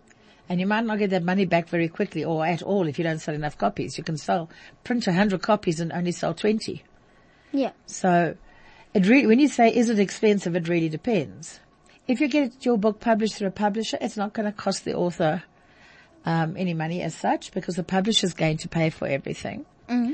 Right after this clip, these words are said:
Speaker 1: But that means also that then the author doesn't get as much money back on their royalties because you've gotta pay.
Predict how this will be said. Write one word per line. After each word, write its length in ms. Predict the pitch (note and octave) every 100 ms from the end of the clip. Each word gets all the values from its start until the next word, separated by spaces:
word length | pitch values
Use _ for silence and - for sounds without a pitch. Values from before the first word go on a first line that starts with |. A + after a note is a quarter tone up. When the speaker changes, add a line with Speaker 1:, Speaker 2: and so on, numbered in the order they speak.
| -
Speaker 1:
But 100 | F#3+
that 220 | F#3 F#3
means 180 | F#3 F#3
also 380 | F3+ G#3 - E3+
that 200 | E3 E3
then 300 | F3 F3+ F3
the 100 | D#3+
author 300 | - A3 -
doesn't 320 | E3+ D#3+ F3+ E3
get 140 | E3+
as 120 | D#3
much 240 | E3 D#3+ -
money 180 | D#3 D#3
back 300 | F#3 D#3+ -
on 80 | D#3
their 120 | D3
royalties 680 | E3+ G3 - - G#2 - - _ _ _ _ - - -
because 440 | F3 - F#3 E3
you've 100 | E3+ E3
gotta 140 | E3
pay. 520 | D3+ A3 C#4 F#3 -